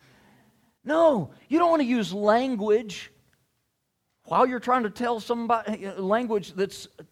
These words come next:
you know, sinful, while you're trying to tell somebody Jesus is gonna set them free from their sin. But if you wouldn't use it in that situation, why would you use it any other time? Because they, because they kinda,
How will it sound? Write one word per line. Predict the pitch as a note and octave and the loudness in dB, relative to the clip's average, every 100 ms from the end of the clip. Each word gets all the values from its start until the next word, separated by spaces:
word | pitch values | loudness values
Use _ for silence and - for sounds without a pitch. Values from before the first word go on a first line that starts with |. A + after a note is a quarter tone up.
| - | -14
you | F#3 | -8
know, | F3 D3 | -8 -8
sinful, | - G3 A3 A#3 F#3+ G#3+ - _ _ _ - | -6 -2 -2 -4 -6 -8 -12 _ _ _ -2
while | G#3+ A#3+ | 2 2
you're | A3+ | 2
trying | - A3+ | -2 -2
to | G3 | 0
tell | A3+ A3 | 0 0
somebody | F#3 G#3+ G3+ | 2 2 2
Jesus | D#3+ A3+ | -2 -6
is | F3 | -6
gonna | G3+ | -6
set | E3 G#3 | -2 -2
them | F#3+ | -2
free | G#3 | -4
from | F3+ F3+ | -4 -4
their | F3 | -6
sin. | - F3+ G#3 A#3 - _ _ _ _ _ _ _ | -6 -8 -8 -12 -18 _ _ _ _ _ _ _
But | F3 | -6
if | F3+ | -2
you | A#3 | 2
wouldn't | A#3 G#3+ | 2 2
use | G#3+ | -4
it | F#3 | -2
in | F#3+ | -2
that | G3 B3 | -2 -4
situation, | - E3+ F#3 F3+ | -8 -8 -6 -6
why | F#3 | -4
would | G#3 G3 | -4 -6
you | G3 | -8
use | G#3 F#3+ | -10 -8
it | |
any | G3 G3 | -8 -8
other | A3+ A#3+ | -8 -10
time? | F3+ C#3+ - C#3 _ _ _ _ _ _ _ _ _ _ _ _ _ _ _ _ _ _ _ | -10 -10 -12 -20 _ _ _ _ _ _ _ _ _ _ _ _ _ _ _ _ _ _ _
Because | G3+ G#3+ A3 D#3 | 2 4 4 4
they, | G#3 A#3 - - - | 4 4 2 -10 -12
because | E3+ G#3 C#3+ | 0 0 4
they | G3+ C#4 | 2 2
kinda, | - G#3+ G3+ | -2 -2 0